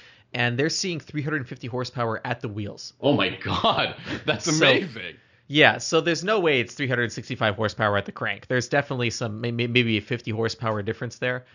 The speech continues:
Speaker 2: Mm-hmm.
Speaker 1: So this is, this is very likely a four hundred horsepower engine.
Speaker 2: Um, is there any reason you think they would do something like that?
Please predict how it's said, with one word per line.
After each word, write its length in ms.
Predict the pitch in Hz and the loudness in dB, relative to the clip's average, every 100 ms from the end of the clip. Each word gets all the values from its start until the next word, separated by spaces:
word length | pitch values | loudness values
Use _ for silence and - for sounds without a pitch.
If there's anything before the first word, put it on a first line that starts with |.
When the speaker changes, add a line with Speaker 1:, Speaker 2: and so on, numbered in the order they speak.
| _ - | _ -20
Speaker 2:
Mm-hmm. 120 | 110 | -10
Speaker 1:
So 280 | 110 120 113 | -2 0 0
this 200 | 127 151 | -2 -6
is, 100 | 131 _ | -8 _
this 180 | - 170 | -10 -8
is 120 | 165 | -8
very 240 | - 147 131 | -2 0 2
likely 300 | 117 113 113 | 0 0 -4
a 40 | |
four 220 | 101 123 | -4 -4
hundred 160 | 107 101 | -4 -4
horsepower 440 | 101 95 101 - - | -6 -8 -8 -10 -12
engine. 260 | - - - _ _ _ _ - | -16 -18 -20 _ _ _ _ -6
Speaker 2:
Um, 760 | 156 175 175 175 180 175 - - _ - - | -2 0 2 2 0 -2 -8 -14 _ -12 -4
is 120 | 214 | -2
there 140 | 247 | 0
any 180 | - 427 | 0 0
reason 240 | 285 196 175 | 0 0 0
you 100 | 143 | 0
think 200 | 165 135 | 0 0
they 100 | 139 | 0
would 140 | 120 | 0
do 160 | 95 104 | -4 -6
something 260 | 131 127 | -6 -6
like 140 | 101 82 | -6 -8
that? 220 | - - | -14 -18